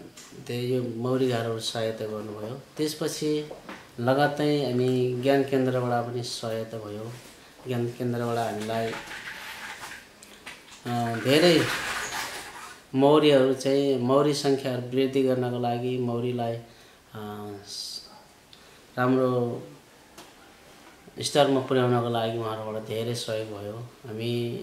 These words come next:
एउटा म-, ज्ञान केन्द्रमा चाहिँ हामी एउटा, उम्, समूहगत भएर गइयो,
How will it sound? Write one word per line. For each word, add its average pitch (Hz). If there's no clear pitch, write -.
एउटा 117
म-, 117
ज्ञान 135
केन्द्रमा 131
चाहिँ 127
हामी 113
एउटा, 117
उम्, 113
समूहगत 143
भएर 113
गइयो, 117